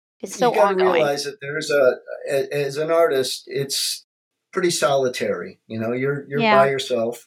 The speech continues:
Speaker 2: and you better be happy with what you're doing because you're gonna spend a lot of time doing it, you know, in a room by yourself,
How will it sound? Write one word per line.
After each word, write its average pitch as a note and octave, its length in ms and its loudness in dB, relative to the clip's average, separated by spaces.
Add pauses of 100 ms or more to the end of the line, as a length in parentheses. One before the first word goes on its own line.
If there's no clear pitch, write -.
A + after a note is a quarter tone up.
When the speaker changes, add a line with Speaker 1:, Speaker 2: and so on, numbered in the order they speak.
Speaker 2:
and A#2 400 0 (600)
you - 60 -14
better D#3 200 2
be B2+ 200 -6
happy C#3+ 420 -2
with A#2 260 -4
what B2+ 220 -2
you're A#2+ 160 -4
doing B2 500 -2
because A#2+ 440 0
you're C3+ 120 -4
gonna C3+ 220 -6
spend C3 280 -4
a B2 80 0
lot B2+ 220 4
of B2 80 0
time A2+ 320 -4
doing C#3+ 320 0
it, A#2 240 -2
you B2+ 120 -4
know, A2+ 220 -4
in C#3+ 120 -2
a C3+ 80 -2
room C3 320 -2
by B2+ 180 4
yourself, B2 580 0